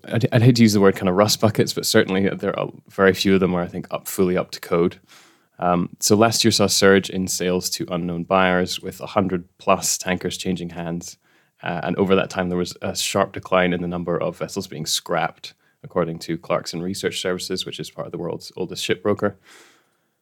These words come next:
Uh, they are often flagged under flexible or kind of difficult to enforce jurisdictions, so places like Panama, Liberia, and the Marshall Islands.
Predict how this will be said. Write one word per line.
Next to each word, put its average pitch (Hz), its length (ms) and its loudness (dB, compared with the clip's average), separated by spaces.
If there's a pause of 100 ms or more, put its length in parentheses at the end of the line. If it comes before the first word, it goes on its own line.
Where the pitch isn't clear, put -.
Uh, 104 200 4 (480)
they 120 120 8
are - 120 6
often 127 520 6
flagged 110 500 4
under 98 380 2
flexible 117 720 2
or 98 100 6
kind 98 140 -4
of 90 100 -6
difficult 98 320 0
to - 80 -6
enforce 101 400 2
jurisdictions, 107 640 -2
so - 60 -4
places 92 340 -8
like - 220 -12
Panama, 98 480 2
Liberia, 90 680 -2
and 82 140 -8
the 87 80 -10
Marshall 92 420 -6
Islands. 82 540 -8